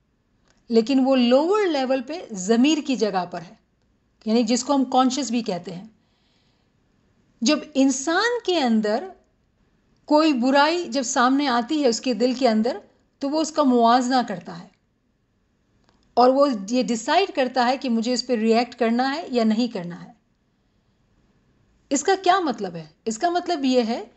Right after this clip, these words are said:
कि इंसान की जो रूह है, वो अशरफुल मखलूकात है। क्यों अशरफुल मखलूकात है?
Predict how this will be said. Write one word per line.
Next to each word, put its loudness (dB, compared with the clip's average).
कि -6
इंसान -2
की -2
जो -2
रूह 0
है, -4
वो -2
अशरफुल -2
मखलूकात 0
है। -8
क्यों 0
अशरफुल -2
मखलूकात -2
है? -10